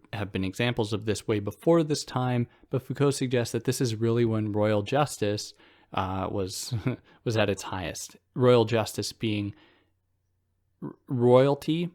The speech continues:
transformed, that is, in its relationship with people, uh, in a very disciplinary way w-, through the military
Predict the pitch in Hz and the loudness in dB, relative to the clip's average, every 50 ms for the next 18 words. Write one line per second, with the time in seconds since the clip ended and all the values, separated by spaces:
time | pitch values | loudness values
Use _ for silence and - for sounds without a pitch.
0 | _ _ _ _ _ _ _ _ _ - - - 120 120 123 - - - - 120 | _ _ _ _ _ _ _ _ _ -6 0 0 2 2 0 -2 -6 -6 -4 0
1 | 123 131 143 160 156 139 135 - 120 110 110 113 107 - - 156 131 123 120 - | 0 2 2 2 0 -2 -2 -2 -2 0 0 -2 -4 -6 -4 -2 -2 -2 -2 -4
2 | - - 117 110 110 110 113 113 - - 117 104 - 120 110 - - 120 113 113 | -4 -2 -2 0 0 0 -2 -2 -2 -6 -8 -4 -4 -4 -4 -4 -4 -2 -2 -2
3 | 110 - - - - 127 127 - - 175 185 226 - _ _ _ _ _ _ _ | -2 -4 -10 -10 -8 -6 -6 -2 0 0 0 0 -4 _ _ _ _ _ _ _
4 | _ _ _ _ _ _ _ _ _ - 113 107 104 104 104 104 101 98 101 104 | _ _ _ _ _ _ _ _ _ -4 -2 0 0 0 0 0 0 0 0 -2
5 | 113 113 107 - - - - _ _ _ _ _ _ _ _ _ _ _ _ 160 | -2 -4 -6 -8 -10 -14 -18 _ _ _ _ _ _ _ _ _ _ _ _ 2
6 | 139 127 117 107 104 110 120 120 127 127 120 113 - 117 107 - - - - 113 | 4 4 4 2 2 4 4 4 6 4 2 2 0 -4 -6 -6 -10 -8 -6 -4
7 | 107 107 104 98 95 95 92 98 - - - - - - _ _ _ _ _ _ | -2 -2 -2 -2 -4 -4 -4 -4 -6 -6 -6 -6 -10 -14 _ _ _ _ _ _
8 | _ - 135 - - - - - 135 127 123 120 113 113 107 104 101 98 104 101 | _ -16 -16 -16 -16 -16 -6 -2 2 2 2 2 2 0 -4 -4 -4 -6 -8 -8
9 | - - - - - - - 107 | -10 -12 -12 -12 -12 -12 -12 -14